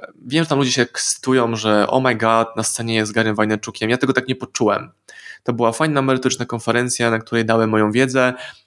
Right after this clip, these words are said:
gdzie główną ga-, główną gwiazdą był Gary Vaynerchuk.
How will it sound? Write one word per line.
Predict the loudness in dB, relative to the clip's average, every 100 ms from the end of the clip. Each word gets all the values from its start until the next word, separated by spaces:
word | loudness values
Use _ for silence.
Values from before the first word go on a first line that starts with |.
| _
gdzie | -2 2
główną | 2 2 2
ga-, | 2 0 -2
główną | -6 0 0 2 2 0
gwiazdą | 0 0 2 2 2
był | 2 2 0 -6
Gary | 0 2 2 0 -4 _
Vaynerchuk. | -4 -2 0 -2 -2 -4 -4